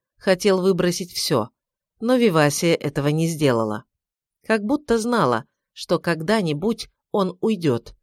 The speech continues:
и в доме снова появятся дети. Положив бумагу перед малышами, она просит нарисовать для неё что-нибудь приятное и добавляет: "Что хотите?". Сама занимается уборкой,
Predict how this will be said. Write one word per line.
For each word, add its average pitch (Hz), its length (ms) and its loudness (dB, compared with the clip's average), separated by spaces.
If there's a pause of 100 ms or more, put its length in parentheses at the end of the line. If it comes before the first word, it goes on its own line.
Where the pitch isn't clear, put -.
(140)
и 190 100 -4
в 180 60 -6
доме 233 280 2
снова 226 340 -2
появятся 143 640 0
дети. 143 500 -6 (1080)
Положив 160 520 2
бумагу 147 440 2
перед 147 260 0
малышами, 143 680 -2 (360)
она 240 240 2
просит 202 400 -2
нарисовать 165 540 0
для 151 140 -4
неё 175 360 -2 (240)
что-нибудь 180 540 -4
приятное 117 720 -2 (320)
и 165 100 -6
добавляет: 151 720 0 (280)
"Что - 240 0
хотите?". 262 600 -2 (1040)
Сама 247 400 2
занимается 160 600 0
уборкой, 135 600 -2